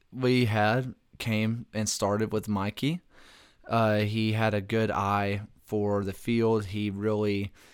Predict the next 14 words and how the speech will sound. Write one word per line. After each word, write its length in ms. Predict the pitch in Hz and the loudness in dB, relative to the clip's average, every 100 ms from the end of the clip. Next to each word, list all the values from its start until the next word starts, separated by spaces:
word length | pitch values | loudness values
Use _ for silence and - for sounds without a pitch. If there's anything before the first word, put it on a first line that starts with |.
| - _ - | -20 _ -6
understood 680 | 110 101 98 - 104 104 | -2 0 -2 -2 -2 -2
what 180 | 101 98 | 0 -2
he 140 | 98 101 | 0 -2
was 180 | 95 | -2
looking 240 | 104 98 101 | -4 -4 -4
at, 140 | 98 | -4
and 80 | 95 | -4
he 100 | 110 | -2
never 380 | 110 107 107 110 | -2 -2 -2 -2
seemed 420 | - 113 107 101 - | -2 -2 -2 -2 -2
overwhelmed 640 | 104 98 95 92 95 95 | -2 0 -2 -2 -2 -4
by 120 | 95 | -4
the 100 | 92 | -4
situation, 800 | - 98 - 92 92 90 101 101 | -4 -6 -6 -4 -4 -2 -4 -6